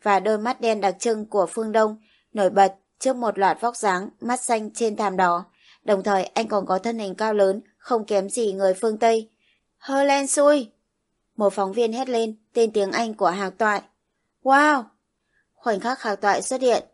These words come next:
chiếc Tesla thấp kém phía sau anh dường như đã tăng gấp đôi giá trị. Tất cả các máy ảnh đồng loạt quay lại,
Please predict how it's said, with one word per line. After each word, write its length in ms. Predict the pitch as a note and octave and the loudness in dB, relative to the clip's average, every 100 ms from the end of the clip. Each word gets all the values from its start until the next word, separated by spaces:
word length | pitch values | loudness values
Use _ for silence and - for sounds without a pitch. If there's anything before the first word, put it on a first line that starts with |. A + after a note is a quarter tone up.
| _ | _
chiếc 160 | - C4 | -4 -2
Tesla 420 | C4 C4 A#3+ G3+ | -2 -2 0 0
thấp 160 | G3+ B3 | -2 -4
kém 220 | A3 F#3+ | -2 0
phía 160 | G3+ G3+ | 0 -4
sau 200 | A#3+ A3+ | -2 0
anh 220 | A3+ A3 - - | 0 -2 -8 -6
dường 260 | A3+ G3+ | 0 0
như 160 | G3 A3+ | 0 -4
đã 180 | D#3 F3 | -4 -2
tăng 220 | A#3 A3+ | -2 -2
gấp 160 | B3 B3 | -4 0
đôi 220 | A3 G#3 | 0 2
giá 200 | G3+ F#3 | 0 0
trị. 380 | B3 A#3 - _ _ _ | -2 -6 -6 _ _ _
Tất 140 | B3+ | -4
cả 140 | B3+ G3 | 0 -2
các 200 | A3 B3 | -2 -2
máy 160 | G3 | -2
ảnh 240 | G#3+ G#3 D3+ | -2 -2 -2
đồng 180 | F#3+ G3 | -2 0
loạt 320 | F#3+ F#3 - | -2 -2 -2
quay 160 | A3 | 0
lại, 220 | A3 G#3 | 2 0